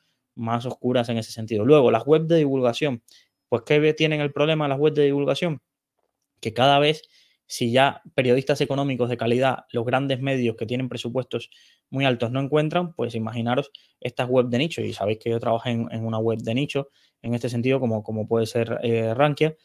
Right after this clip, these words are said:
¿Y qué problema te encuentras? Que las personas que empiezan a acercarse a este mundo no tienen, eh, en ese sentido, el conocimiento tampoco para escribir. Y aparece un poco la tentación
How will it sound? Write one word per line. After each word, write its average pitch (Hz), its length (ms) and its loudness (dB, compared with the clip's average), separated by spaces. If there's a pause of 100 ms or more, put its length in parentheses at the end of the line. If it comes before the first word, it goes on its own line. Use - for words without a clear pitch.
(180)
¿Y 131 160 0
qué 143 140 4
problema 151 320 2
te 151 60 2
encuentras? 151 400 -2
Que - 360 -6
las 110 260 -6
personas 131 440 -4
que 135 320 -2 (400)
empiezan 143 560 0
a 131 80 2
acercarse 135 460 0
a - 20 0
este 135 160 -4
mundo 151 340 -2 (440)
no 127 440 0
tienen, 156 460 2 (120)
eh, 117 440 0
en 120 100 -2
ese 127 160 -4
sentido, 135 320 0
el 147 80 0
conocimiento 120 500 -2
tampoco 127 400 0
para 120 140 2
escribir. 156 400 0
Y 123 280 -2
aparece 123 360 2
un 151 80 0
poco 156 240 2
la 139 140 4
tentación 151 560 -2